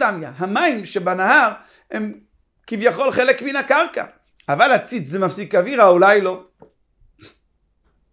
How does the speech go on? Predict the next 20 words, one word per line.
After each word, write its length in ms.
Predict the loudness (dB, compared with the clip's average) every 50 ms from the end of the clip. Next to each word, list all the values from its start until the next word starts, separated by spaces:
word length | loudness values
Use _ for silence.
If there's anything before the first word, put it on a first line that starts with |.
| _ _ _ _ _ _ _ _ _ _ _ _ _ _ _ _ _ _ -20 _ -8 -6
רב 120 | -6 -2
נחמן 360 | 2 2 2 2 0 -4 0 0
בר 120 | 2 2
יצחק 340 | 0 -4 -4 -8 -2 0 0
אמר, 260 | 0 0 0 -2 -2 -4 -8 _ _ _ _ _ _ _ _ _ _ _ _ _ _ _ -20 _ _ _ _ _ _ _ _ _ _ _ _
הוא 160 | -4 2 2 4
אומר 220 | 4 2 0 -2
פירוש 280 | 0 0 0 0 0 -2
אחר. 260 | -6 -4 -6 -8 -8 -10 _ _ _ _ _ _ _ _ -12 -12 -12 -12 _ _ _ _ _ _ 0
בנהרות 800 | 0 2 4 4 4 4 4 4 4 6 6 6 6 4 2 0
דארץ 480 | 0 2 2 2 2 2 2 0 -2 -4
ישראל 460 | -12 -10 -4 0 2 4 4 4 2 -2
דכולן 440 | -8 -8 -6 -2 0 2 2 2 2
מלא 160 | 0 0 0
פליגי, 340 | -2 -2 -6 -4 0 2 2
אין 220 | 2 0 -2 -4 0
קשר 480 | 0 0 0 0 -2 -2 -2 -2 -4
בין 220 | -4 -4 -4 -4 -4
הלכות 280 | -4 -2 -2 -2 -2
גיטין 440 | -4 -8 -8 -8 -8 -10 -10 -10 -14